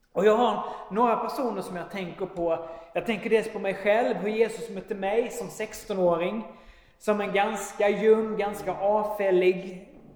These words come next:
ung kille. Eh, men ett möte med Jesus vände upp och ner på allting. Eh, till att livet bara fick handla om att lära känna Jesus bättre. Att få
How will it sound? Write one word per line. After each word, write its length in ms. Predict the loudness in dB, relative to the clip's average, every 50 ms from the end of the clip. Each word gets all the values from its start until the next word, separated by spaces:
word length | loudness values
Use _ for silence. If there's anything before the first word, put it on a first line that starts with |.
| -20 -20 -20 _ _
ung 300 | 6 6 6 6 4 0
kille. 520 | 2 4 6 6 6 6 4 4 2 0 -2 -6 -10 -14 -16 -18 -20 -20 -20 -8 -4
Eh, 480 | 0 0 2 2 0 0 -2 -4 -6 -8 -12 -16 -20 -20 -20 -20 _ _
men 220 | -4 -2 -2 -2
ett 140 | -2 -4 -2
möte 380 | 0 0 0 0 -2 -4 -4 -6
med 120 | -6 -4
Jesus 680 | -2 -2 -4 -4 -6 -8 -8 -8 -8 -8 -10 -16 -16
vände 540 | -14 -12 -12 2 6 6 6 6 6 4 2
upp 160 | 2 0 0
och 80 | -2 -2
ner 220 | 0 0 0 -2
på 180 | -2 0 2 2
allting. 380 | 2 2 0 -2 -4 -6 -6 -8 -12 -16 -18 -20 _ _ _ _ _ _ _ _ _ _ _ _ _ _
Eh, 120 | -8 -8 -6
till 260 | -2 0 2 2 2
att 160 | 0 0 -2
livet 400 | -2 -2 -2 -2 -4 -6 -2 0
bara 200 | 2 2 2 0
fick 120 | -4 -8
handla 420 | -8 -8 -8 -8 -6 -4 -4 -2 0
om 220 | 0 -2 -2 -4
att 320 | -6 -6 -8 -10 -12 -8 -6
lära 220 | -6 -6 -6 -6
känna 320 | -8 -8 -8 -8 -6 -6
Jesus 460 | -6 -6 -6 -6 -8 -10 -14 -16 -10 -8
bättre. 260 | -8 -8 -8 -10 -16 -20 -20 -20 -20 -20
Att 120 | -20 -20
få 480 | -10 -4 -2 0 0 -2 -4 -8 -12